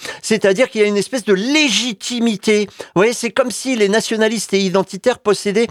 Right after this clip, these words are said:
le fumeux usage légitime de la force. Donc on n'aura pas entendu parler d'ensauvagement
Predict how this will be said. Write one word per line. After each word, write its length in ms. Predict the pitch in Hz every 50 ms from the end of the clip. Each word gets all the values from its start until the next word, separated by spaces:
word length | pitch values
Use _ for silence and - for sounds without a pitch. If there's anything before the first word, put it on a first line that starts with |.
| - - - - -
le 160 | - 185 208 196
fumeux 440 | - - - 240 240 240 262 254 - 254
usage 440 | 240 233 196 175 226 226 220 170
légitime 520 | 185 208 202 170 202 185 - 233 247 233 220
de 80 | 202
la 140 | 220 214 202
force. 400 | 196 - 196 196 190 - - - 143 - - - - - 180 180
Donc 200 | 226 254 - 254
on 60 | 247
n'aura 240 | 240 247 220 226 220
pas 120 | - 269
entendu 360 | 262 247 - 240 220 202 208
parler 240 | - 214 190 190 185
d'ensauvagement 640 | 165 170 160 - - 156 143 151 151 165 226 247 233